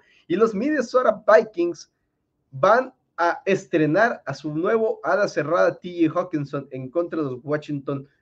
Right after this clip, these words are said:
Commanders. Los Vikings calladitos, calladitos, van seis uno en la temporada. Son un equipo que han estado muy completos a lo largo del año, quizás fallando un poquito en ciertas estadísticas de eficiencia,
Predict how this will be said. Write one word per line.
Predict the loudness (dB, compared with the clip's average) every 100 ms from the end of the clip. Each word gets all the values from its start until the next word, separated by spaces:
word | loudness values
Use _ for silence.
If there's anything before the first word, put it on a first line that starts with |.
| _ -4
Commanders. | -2 0 0 -2 -4
Los | -6 -2
Vikings | 2 2 2 -8 -6
calladitos, | 2 4 4 2 -2 -8 -6
calladitos, | -2 -2 -4 -8 -4
van | -4 -2
seis | -4 -4
uno | -4 -4
en | -4
la | -8
temporada. | -12 -4 0 2 2 0 -8 _ 0
Son | 2
un | 2
equipo | -2 -8
que | -4 -2
han |
estado | -2 4 4 4
muy | -2 -4
completos | -6 -8 -2 -2 -2 -8 -10 _
a | -4
lo | -2 0
largo | 0 0 0
del | 0 0
año, | 2 0 -2
quizás | -12 -4 0 0 -2 _ _ _ _
fallando | 2 2 2 0
un | -6
poquito | -8 -8 -8 -2
en | -2
ciertas | -2 -4 -4 -6 -14
estadísticas | -8 -6 -6 -6 -8 -6
de | -6
eficiencia, | -8 -10 -8 -4 -4 -2 -4 -6